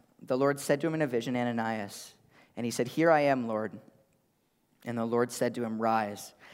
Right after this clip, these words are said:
and go to the street called Straight, and at the house of Judas look for a man of Tarsus named Saul. For behold, he is praying, and he has seen in a vision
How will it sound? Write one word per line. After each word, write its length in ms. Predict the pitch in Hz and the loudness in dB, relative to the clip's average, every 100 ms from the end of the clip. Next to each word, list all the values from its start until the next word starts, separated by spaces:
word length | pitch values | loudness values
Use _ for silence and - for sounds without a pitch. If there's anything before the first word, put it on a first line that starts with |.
| - | -16
and 180 | - 127 | -6 -2
go 160 | 127 151 | 4 4
to 80 | 165 | 4
the 120 | 170 | -2
street 400 | - - 147 147 | -2 -2 -2 0
called 240 | 151 143 | 2 2
Straight, 560 | 143 - - 120 117 123 | 0 -10 -4 0 0 0
and 140 | 135 123 | 0 0
at 140 | 123 | 0
the 60 | 104 | -4
house 340 | - 139 147 | -2 -2 -2
of 140 | 160 139 | -6 -6
Judas 360 | 135 127 123 | -2 -2 -2
look 380 | 123 127 143 - - - | -4 -2 -2 -4 -18 -20
for 380 | - - 131 120 123 - | -8 2 2 2 -2 -4
a 60 | 117 | -2
man 340 | 120 131 147 | 2 2 2
of 160 | 151 - | 0 -2
Tarsus 500 | - 120 - 120 - | -2 0 0 -6 -4
named 220 | 117 98 | -6 -6
Saul. 380 | - 120 107 110 | -2 2 2 2
For 180 | - | -2
behold, 600 | 123 120 - 160 165 175 | 0 -2 2 4 4 2
he 120 | - 147 | -2 -2
is 140 | 123 | -2
praying, 560 | - - 117 110 98 87 _ _ _ _ _ _ _ _ | -4 -2 -2 -2 -8 -16 _ _ _ _ _ _ _ _
and 100 | 123 | -2
he 60 | 127 | 2
has 200 | 123 123 | 2 0
seen 260 | - 147 | -2 0
in 100 | 156 | 2
a 80 | 151 | 0
vision 460 | 131 120 113 113 | 0 -2 -2 -6